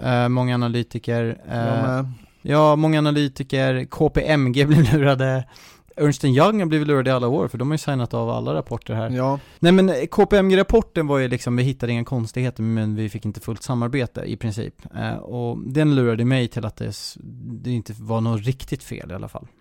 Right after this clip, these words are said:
Speaker 1: Eh, och det
Speaker 2: Ja.
Speaker 1: var ju helt fel. Eh.
Speaker 2: Nej, och det, det som, det som slog en i facet är ju nu att,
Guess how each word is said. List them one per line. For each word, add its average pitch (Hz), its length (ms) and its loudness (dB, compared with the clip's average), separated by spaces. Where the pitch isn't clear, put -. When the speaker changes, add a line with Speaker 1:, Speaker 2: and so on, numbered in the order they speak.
Speaker 1:
Eh, 107 240 -4
och 117 480 -4
det 131 200 -2
Speaker 2:
Ja. 135 80 -2
Speaker 1:
var 135 100 -2
ju 131 80 0
helt 117 220 -4
fel. - 180 -12
Eh. 113 300 0
Speaker 2:
Nej, 139 240 -4
och 131 140 -4
det, 120 240 -4
det 123 200 -6
som, 117 320 -8
det 120 120 -2
som 117 140 -8
slog 123 260 -4
en 117 100 -4
i - 20 -6
facet 139 420 -4
är 117 80 -4
ju 110 120 -6
nu 117 280 -4
att, - 340 -12